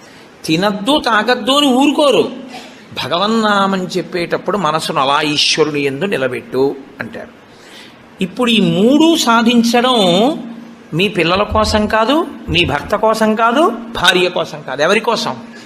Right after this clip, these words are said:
ఎవరికి వారి కోసం. ప్రతి పక్షంలోనూ ఒకసారి ఈ ఎక్సర్సైజ్ చేస్తే,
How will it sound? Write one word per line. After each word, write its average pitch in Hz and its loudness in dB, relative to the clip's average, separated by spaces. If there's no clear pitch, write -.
ఎవరికి 175 0
వారి 185 0
కోసం. - -10
ప్రతి 254 0
పక్షంలోనూ 262 2
ఒకసారి 233 2
ఈ 233 4
ఎక్సర్సైజ్ 247 2
చేస్తే, 170 -2